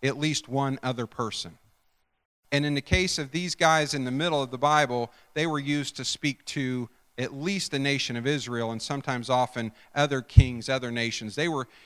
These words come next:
his mouthpiece to anybody that would listen, basically. So we get to actually share God's word with people today. We get to, in a sense, be his prophets today. So,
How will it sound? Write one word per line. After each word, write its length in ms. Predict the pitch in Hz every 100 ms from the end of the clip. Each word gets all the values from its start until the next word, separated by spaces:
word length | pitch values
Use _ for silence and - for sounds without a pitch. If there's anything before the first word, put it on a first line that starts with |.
| _
his 300 | - 208 185
mouthpiece 840 | 165 160 160 - - 139 135 - - _ _ -
to 240 | 180 170
anybody 440 | 156 151 139 131 120
that 160 | 117
would 100 | 110
listen, 420 | 110 110 - 98 - _
basically. 580 | - 107 - - 104 - _ _ _ _ _ _ _ _ _ _ _ _ _ _ _ _ _
So 160 | - 139
we 180 | 170
get 240 | 214 156 -
to 140 | -
actually 720 | 131 131 - 135 123 117 110 - _
share 300 | - - 131
God's 360 | 120 127 120 117
word 400 | 120 120 110 101 - -
with 180 | 113
people 340 | - 123 - 101
today. 340 | - 107 101
We 140 | 95 147
get 260 | 156 -
to, 280 | - 131 123 - _
in 120 | - 135
a 60 |
sense, 360 | 120 151 143 - - _
be 140 | 151
his 220 | 135 139 117
prophets 720 | - 135 131 - 117 - - _ -
today. 360 | 139 135 120
So, 280 | 113 147 131